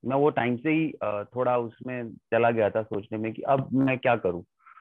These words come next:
क्योंकि almost सारे genres मैंने explore कर लिए, सारे channels पे मैंने काम कर लिया, सारी कहानियाँ खत्म हो चुकी हैं। अब वही, अ, run of the mill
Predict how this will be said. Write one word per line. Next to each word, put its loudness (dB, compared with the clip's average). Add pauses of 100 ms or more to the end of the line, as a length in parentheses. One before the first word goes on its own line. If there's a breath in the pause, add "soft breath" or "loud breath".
(160 loud breath)
क्योंकि -2
almost 4
सारे 2
genres 0
मैंने -4
explore -2
कर 2
लिए, -2
सारे -4
channels -6
पे -6
मैंने -4
काम -4
कर 2
लिया, 0
सारी -8
कहानियाँ -4
खत्म -6
हो -2
चुकी -8
हैं। -4 (480 loud breath)
अब 4
वही, 6
अ, 2 (1120)
run 2
of -4
the 2
mill 2